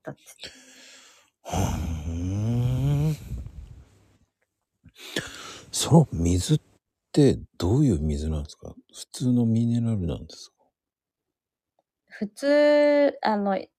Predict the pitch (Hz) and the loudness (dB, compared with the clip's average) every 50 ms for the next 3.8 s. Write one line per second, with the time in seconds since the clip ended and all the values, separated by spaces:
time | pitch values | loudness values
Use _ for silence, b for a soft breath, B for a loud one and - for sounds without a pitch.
0 | _ _ _ _ _ - - 254 247 - - 339 359 381 392 381 381 370 370 370 | _ _ _ _ _ -6 -4 -4 -2 0 0 2 4 6 6 8 8 6 4 2
1 | 370 381 392 392 403 381 370 330 277 240 233 220 220 220 214 - 254 240 254 277 | 2 0 0 0 2 2 4 4 4 4 4 2 2 0 0 0 0 2 4 4
2 | 277 277 269 220 - - 208 185 180 175 175 175 - - 202 202 196 _ - 214 | 4 4 4 2 0 2 4 6 6 6 4 2 0 -2 -2 -2 -2 _ -4 -2
3 | 208 208 202 196 180 175 160 175 175 175 170 170 165 165 160 170 | -2 -2 -2 -2 -4 -4 -4 -4 -4 -4 -4 -4 -6 -6 -8 -10